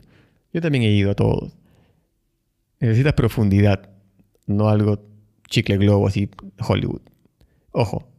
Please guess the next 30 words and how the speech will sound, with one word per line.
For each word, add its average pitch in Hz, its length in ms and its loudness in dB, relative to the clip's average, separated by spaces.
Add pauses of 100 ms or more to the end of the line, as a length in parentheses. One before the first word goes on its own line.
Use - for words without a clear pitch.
los 135 240 -6
honro, 127 460 -2
aprendo 107 320 -2
mucho 107 240 -2
de 107 80 0
eso, 113 300 -6
he 107 80 -4
ido 107 300 -4 (300)
probablemente 104 360 -2
a - 20 -2
más 107 160 -2
eventos 104 260 0
que - 80 -4
tú, - 300 -6
pero - 260 -6 (1080)
necesitas 101 280 2
más 98 80 2
profundidad, 92 640 0 (720)
más 98 220 0
interacción, 104 880 -2 (800)
más 101 320 -4
personalización. 95 920 -4 (2500)
Otra 120 160 2
cosa 110 140 2
que 123 60 0
me 104 60 2
ayuda 110 160 4
mucho 117 180 0
es 104 40 -4
meditar. 120 520 0